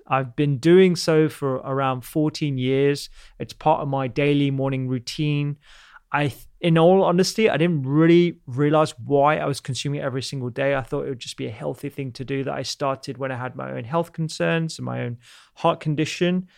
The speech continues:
And I've just maintained that routine, even in the face of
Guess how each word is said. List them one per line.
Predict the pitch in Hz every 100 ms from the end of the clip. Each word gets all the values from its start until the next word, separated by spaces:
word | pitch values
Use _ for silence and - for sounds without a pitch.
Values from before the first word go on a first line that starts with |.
| _ -
And | 156
I've | 151 120
just | - -
maintained | 151 147 147 - 170 170 170 175 - _ -
that | 113 147 143 - _
routine, | 143 139 135 - - 139 156 180 - -
even | 185 185 170 165
in | 156
the | 143
face | - 147 135 -
of | 131 -